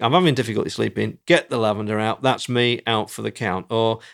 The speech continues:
waking up one morning and thinking, "Oh, I'm having problems with my memory. I'll get some rosemary out. That's me. I can remember,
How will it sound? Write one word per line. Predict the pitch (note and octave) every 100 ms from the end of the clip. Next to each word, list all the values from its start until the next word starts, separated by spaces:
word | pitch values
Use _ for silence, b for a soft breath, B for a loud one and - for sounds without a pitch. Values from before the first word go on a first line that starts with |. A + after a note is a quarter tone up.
| _
waking | A#2+ C#3 C3+ B2+
up | B2+
one | B2+ B2 B2
morning | A#2+ B2 A#2+
and | A#2 A2+
thinking, | A#2+ B2+
"Oh, | F3
I'm | B2+
having | B2+ B2
problems | A2+ F3 F3 D3 A#2+
with | B2+
my | A#2
memory. | A2 A#2 A2+ A2+
I'll | A2
get | B2 -
some | - C3 A#2 b b
rosemary | C#3 E3+ D#3+ B2 A#2+
out. | A#2+ B2+
That's | D#3+ D3+ -
me. | D#3 E3+ D3+
I | B2
can | - A2+ A#2
remember, | A#2 B2 D#3+ D3+ D3+ D3